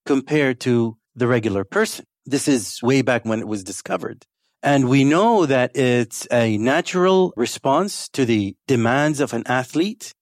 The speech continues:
It is not a pathological state. It's not a disease. It doesn't put you at risk for death or put you at risk for anything else. And if you stop exercising,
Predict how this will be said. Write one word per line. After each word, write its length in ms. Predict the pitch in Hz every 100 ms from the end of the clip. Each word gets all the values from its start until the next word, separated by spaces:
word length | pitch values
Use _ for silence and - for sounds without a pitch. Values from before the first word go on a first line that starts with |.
| -
It 140 | 135
is 180 | 117 101
not 240 | 123 151 156
a 100 | 135
pathological 800 | 139 127 127 120 123 117 - 98
state. 460 | - 135 170 - -
It's 240 | 117 -
not 200 | 120 135
a 60 | 113
disease. 640 | 101 98 110 151 190 160
It 100 | 113
doesn't 420 | 127 123 117 104 _ -
put 220 | 160 -
you 120 | 131
at 120 | 107 -
risk 280 | 135 - -
for 140 | -
death 400 | 101 160 196 -
or 140 | 160 156
put 240 | 175 -
you 100 | 165
at 100 | 151
risk 220 | 160 -
for 100 | 147
anything 360 | 143 151 147 165
else. 280 | 190 - -
And 180 | 156 165
if 160 | 156 147
you 80 |
stop 440 | 131 - 214 269 262
exercising, 800 | 160 - 113 107 98 98 127